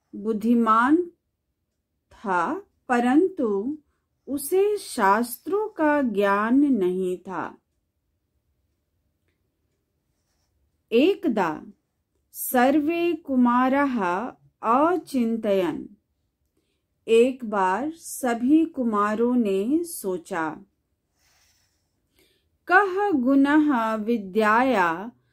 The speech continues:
येन देशान्तरणं गत्वा धनार्जनं न कृतं? क्या लाभ? एतस्मात् परं द्वितीय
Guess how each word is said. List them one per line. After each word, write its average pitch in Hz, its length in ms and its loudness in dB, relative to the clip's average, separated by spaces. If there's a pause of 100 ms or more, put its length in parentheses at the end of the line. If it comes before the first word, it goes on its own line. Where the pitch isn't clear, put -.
(320)
येन 311 960 2
देशान्तरणं 269 1600 2 (440)
गत्वा 226 880 0 (480)
धनार्जनं 262 1200 2 (160)
न 240 640 2
कृतं? 214 600 -4 (1600)
क्या 330 340 4
लाभ? 202 500 2 (1600)
एतस्मात् 302 1300 0
परं 202 460 0
द्वितीय 330 800 -2